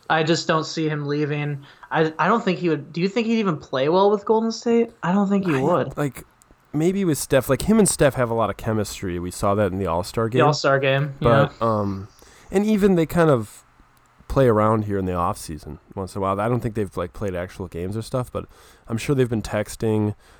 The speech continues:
Speaker 2: Um,
Speaker 1: Mm-hmm.
Speaker 2: there's been some, like, ah, there's something surfaced between the two of them. I don't remember what it was, but they have that chemistry, and they're, like, I think Giannis will play well a-,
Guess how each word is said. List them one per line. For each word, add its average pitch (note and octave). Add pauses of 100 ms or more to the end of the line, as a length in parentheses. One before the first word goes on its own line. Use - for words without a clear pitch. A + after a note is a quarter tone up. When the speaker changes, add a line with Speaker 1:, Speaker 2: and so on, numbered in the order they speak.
(200)
Speaker 2:
Um, F#2
Speaker 1:
Mm-hmm. D#3
Speaker 2:
there's G#2+
been G#2
some, F#2 (300)
like, E2 (1040)
ah, -
there's G#2
something C3+
surfaced -
between -
the F2+
two G2
of F#2+
them. G2
I F#2
don't F#2+
remember F#2
what F#2+
it F2+
was, F#2 (340)
but C#3
they F#3
have E3+
that D3
chemistry, A#2+
and F#2+
they're, G2
like, F#2 (100)
I C3
think C3+
Giannis G#2
will F#2+
play G2
well F2
a-, F#2